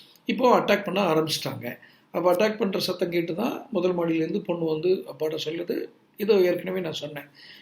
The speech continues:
இந்த வீடு கட்டப்பட்டது வந்து ரெண்டாயிரத்தி ஐந்தாம் ஆண்டு அப்படின்னு கருதப்படுது. இது இந்த ஒசாமா பின் லேடன் அபோதாபாத்ல, பாகிஸ்தான்ல இருந்த இந்த இது. தரைத்தளத்துக்கும் முதல் மாடிக்கு மட்டும்தான் அங்க பெர்மிஷன் கொடுத்துருக்குறாங்க,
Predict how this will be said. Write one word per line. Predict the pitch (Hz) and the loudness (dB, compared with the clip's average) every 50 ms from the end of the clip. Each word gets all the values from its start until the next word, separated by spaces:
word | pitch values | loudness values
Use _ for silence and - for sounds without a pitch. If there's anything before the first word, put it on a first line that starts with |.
| - _ _ _ - | -20 _ _ _ -8
இந்த | 226 226 220 226 | -6 2 4 4
வீடு | 208 185 220 277 302 285 - | 4 6 6 6 6 6 6
கட்டப்பட்டது | - - 190 - 247 - - 208 - - 180 180 | 6 4 6 6 4 4 4 2 0 0 0 0
வந்து | 170 170 - - | 0 0 0 -2
ரெண்டாயிரத்தி | 208 175 170 190 254 254 233 - - - 165 | -2 -2 -2 0 0 0 0 -2 -2 0 0
ஐந்தாம் | 151 180 208 214 220 202 185 170 | 0 2 2 4 4 4 4 4
ஆண்டு | 156 156 147 143 147 151 | 0 -2 -2 -2 -4 -4
அப்படின்னு | 139 - 135 156 202 - | -4 -6 -12 -14 -6 -6
கருதப்படுது. | 175 117 - 139 - - - - - _ | -4 -4 -4 -10 -14 -16 -20 -20 -20 _
இது | - 165 147 165 165 165 - - - | -6 -4 0 2 2 0 0 -2 -8
இந்த | 160 151 151 | -10 -8 -6
ஒசாமா | 151 - 175 190 170 165 160 - | -6 -4 -4 -2 -2 -2 -4 -6
பின் | - 151 151 | -8 -8 -6
லேடன் | 151 147 202 240 - - - _ - - _ _ _ | -6 -4 -4 -6 -6 -8 -12 _ -20 -20 _ _ _
அபோதாபாத்ல, | - 175 190 190 180 175 - 151 143 143 156 160 196 240 233 - 95 - 156 151 | 2 4 6 8 8 6 6 4 2 2 0 -2 -2 -2 -2 -2 -4 -6 -6 -4
பாகிஸ்தான்ல | 160 170 147 - - 143 131 127 120 120 | -4 -2 -2 -2 -4 -4 -6 -6 -8 -8
இருந்த | 123 120 120 127 135 127 117 113 110 - | -8 -8 -10 -8 -8 -8 -8 -10 -12 -16
இந்த | - 107 | -20 -20
இது. | - - 127 - - - - - - - _ _ _ _ - | -18 -18 -18 -18 -18 -20 -20 -20 -20 -20 _ _ _ _ 4
தரைத்தளத்துக்கும் | 190 214 254 254 - 240 214 196 190 - 165 - - 170 165 165 160 | 6 6 6 6 6 6 6 4 4 2 -4 -6 -4 -2 -2 -2 -2
முதல் | 151 170 170 208 240 247 | -4 0 0 2 2 2
மாடிக்கு | 214 190 180 180 180 185 - 165 | 2 2 2 0 -2 -2 -4 -4
மட்டும்தான் | 147 143 147 - - 170 151 165 190 175 - - - | -2 -2 -2 -4 -4 -8 -4 -2 -2 -2 -4 -6 -8
அங்க | - 185 170 160 | -8 -6 -6 -2
பெர்மிஷன் | - 170 165 190 175 143 - 156 139 | -2 -2 -2 -2 -2 -4 -6 -8 -6
கொடுத்துருக்குறாங்க, | 208 233 - - 170 147 - 135 - - - | -6 -4 -4 -4 -6 -6 -8 -12 -16 -18 -20